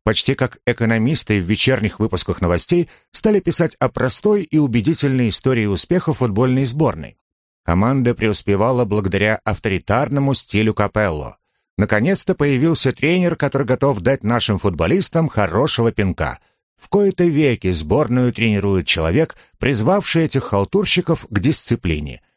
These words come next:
Один льстивый газетный заголовок гласил: «Босс». Однако на Кубке мира фифа, главном футбольном чемпионате мира, Англия провалилась. Сборная еле справилась с отборочными соревнованиями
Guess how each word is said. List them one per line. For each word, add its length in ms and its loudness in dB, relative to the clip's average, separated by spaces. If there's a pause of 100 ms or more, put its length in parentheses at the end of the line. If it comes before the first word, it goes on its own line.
(220)
Один 320 0
льстивый 400 -2
газетный 380 -2
заголовок 420 0
гласил: 560 -4 (300)
«Босс». 640 -2 (880)
Однако 560 -2
на 120 0
Кубке 360 -2
мира 260 2
фифа, 540 -2 (340)
главном 540 2
футбольном 460 0
чемпионате 600 0
мира, 380 0 (360)
Англия 520 2
провалилась. 800 0 (340)
Сборная 540 0
еле 280 0
справилась 640 0
с 60 -2
отборочными 640 0
соревнованиями 960 0